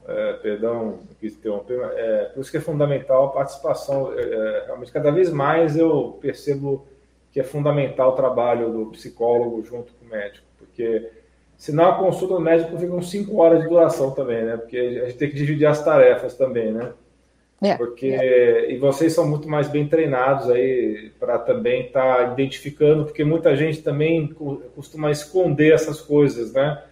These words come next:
Speaker 1: Até de si
Speaker 2: Isso.
Speaker 1: próprio, né? Até de si próprio, quanto mais pra um profissional, né?
Speaker 2: Sem
Speaker 1: Eu
Speaker 2: dúvida.
Speaker 1: tenho pacientes que só vão se abrir mesmo comigo na terceira atendimento. Ah, eu conto uma história que às vezes era muito relevante, né?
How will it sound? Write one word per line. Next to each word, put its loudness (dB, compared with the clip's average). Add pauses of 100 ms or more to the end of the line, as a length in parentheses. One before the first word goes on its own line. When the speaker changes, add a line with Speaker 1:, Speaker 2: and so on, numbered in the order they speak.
(320)
Speaker 1:
Até 4
de 0
si -4
Speaker 2:
Isso. -6
Speaker 1:
próprio, 6
né? -2 (100)
Até 4
de -2
si -8
próprio, 4
quanto -6
mais 2
pra -10
um -12
profissional, 0
né? -2 (140)
Speaker 2:
Sem -2
Speaker 1:
Eu 0
Speaker 2:
dúvida. -2
Speaker 1:
tenho 0
pacientes -2
que -16
só 2
vão 4
se -2
abrir 2
mesmo 0
comigo 0
na 2
terceira 2
atendimento. -4
Ah, 2
eu 0
conto -2
uma -4
história 2
que -2
às 2
vezes 4
era 4
muito -2
relevante, 0
né? -2